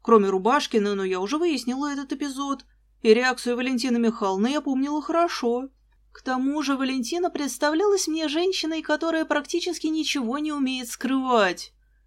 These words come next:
Да и мужчин, помимо мужа, в ее ближайшем окружении не было. Или... Но это уже совсем фантастическая версия, неужели ее любовником был бывший супруг Анатолий Закруткин?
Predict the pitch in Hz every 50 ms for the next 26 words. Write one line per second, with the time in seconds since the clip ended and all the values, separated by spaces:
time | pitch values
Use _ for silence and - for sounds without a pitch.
0 | _ _ _ _ _ - 311 339 330 294 294 294 269 - - 339 349 311 269 240
1 | 208 196 214 226 233 247 247 277 311 302 226 240 233 240 247 254 240 233 240 254
2 | 233 254 269 262 - 240 247 247 240 247 262 247 220 254 277 277 269 269 269 277
3 | 277 277 285 285 262 226 185 185 190 185 190 190 190 190 185 185 190 - _ _
4 | _ _ _ _ _ _ _ _ _ _ _ - 247 233 233 220 208 196 190 190
5 | 190 196 240 285 320 349 370 403 427 427 403 403 _ _ _ _ _ _ _ _
6 | - 214 226 233 220 214 220 214 214 214 - 254 247 233 - 285 247 220 214 180
7 | 175 196 185 185 - 208 180 - 185 - - 220 208 208 202 196 190 - - -
8 | 220 202 190 190 190 190 - _ _ _ _ - 214 220 240 240 254 254 247 311
9 | 320 311 311 294 285 277 277 262 262 240 185 190 190 180 185 208 226 226 302 294
10 | 262 254 247 208 190 214 226 226 - - 285 269 - 277 - 254 254 233 269 269
11 | 269 277 269 277 269 269 285 269 277 320 320 - 381 302 220 - - - 196 180
12 | 175 175 170 -